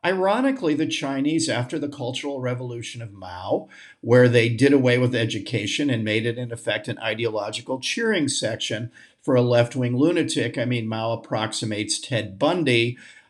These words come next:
um, without the policy skills. And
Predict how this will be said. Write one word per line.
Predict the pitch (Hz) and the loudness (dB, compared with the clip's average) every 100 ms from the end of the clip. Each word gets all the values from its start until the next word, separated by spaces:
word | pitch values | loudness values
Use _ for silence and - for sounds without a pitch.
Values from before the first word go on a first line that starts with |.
| _ | _
um, | 131 131 135 135 135 | 6 6 6 2 -4
without | 131 156 147 139 160 - - | 0 2 2 2 2 0 -4
the | 170 165 | -2 -2
policy | 175 240 277 - 214 | 0 2 4 2 -2
skills. | 160 - 180 147 110 98 - - _ _ _ _ - | -4 -4 -4 -4 -4 -6 -10 -12 _ _ _ _ -4
And | 165 180 170 | 0 0 -2